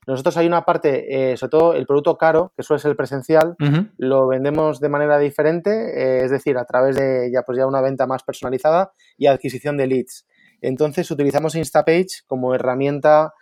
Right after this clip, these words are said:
Speaker 1: pues, para generar landings y para empezar a crear esos funnels, eh, para captar luego a los leads, ¿vale?
Speaker 2: Ujú.
Speaker 1: Eh, nos cuesta unos ciento veinte euros al mes, pues tenemos una versión que se engancha con, con AdWords y nos da un poquito más de métricas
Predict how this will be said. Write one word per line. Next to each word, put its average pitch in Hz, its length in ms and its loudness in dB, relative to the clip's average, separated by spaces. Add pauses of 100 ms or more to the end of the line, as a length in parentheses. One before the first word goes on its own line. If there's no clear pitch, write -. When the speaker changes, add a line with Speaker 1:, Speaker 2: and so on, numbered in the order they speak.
(180)
Speaker 1:
pues, 123 180 -8
para 135 180 2
generar 143 320 2
landings 170 680 0 (320)
y 139 100 -4
para 131 140 4
empezar 131 280 0
a 143 80 2
crear 143 240 2
esos 139 280 -2
funnels, 156 540 -2
eh, 117 400 0
para 123 160 -2
captar 127 300 -2
luego 135 160 0
a - 40 2
los 120 140 -2
leads, 117 400 -8
¿vale? 139 400 -6
Speaker 2:
Ujú. 135 360 -2
Speaker 1:
Eh, 123 440 0 (400)
nos 127 300 -6
cuesta 147 800 4 (260)
unos 143 220 -2
ciento 147 240 2
veinte 147 200 2
euros 143 240 2
al 139 80 0
mes, 196 340 -2
pues - 120 -8
tenemos 123 220 -8
una 127 100 -8
versión 123 340 -6
que 120 380 -4 (260)
se - 160 -6
engancha 135 420 0
con, 127 480 0
con 131 160 -4
AdWords 165 440 0
y 131 40 -6
nos 127 140 -4
da 131 180 2
un 127 100 -6
poquito 127 280 -6
más 127 160 -2
de 123 100 -4
métricas 143 580 -2